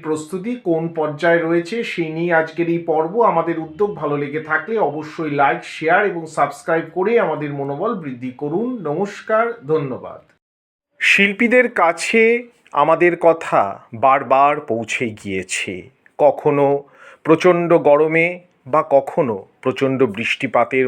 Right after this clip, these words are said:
মধ্যেও শিল্পীদের কথা, আমাদের কথা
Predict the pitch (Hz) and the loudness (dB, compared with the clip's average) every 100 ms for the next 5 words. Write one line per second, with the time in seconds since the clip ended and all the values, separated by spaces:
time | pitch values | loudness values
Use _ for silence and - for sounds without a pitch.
0 | 120 113 104 - 120 95 - - - 131 | 0 -4 -6 -6 -6 -6 -10 -4 -2 -2
1 | 107 120 110 120 120 123 123 - 143 160 | -4 -4 0 0 2 2 2 2 4 4
2 | 160 - - 156 175 185 202 202 190 - | 0 -12 0 4 4 4 2 2 0 2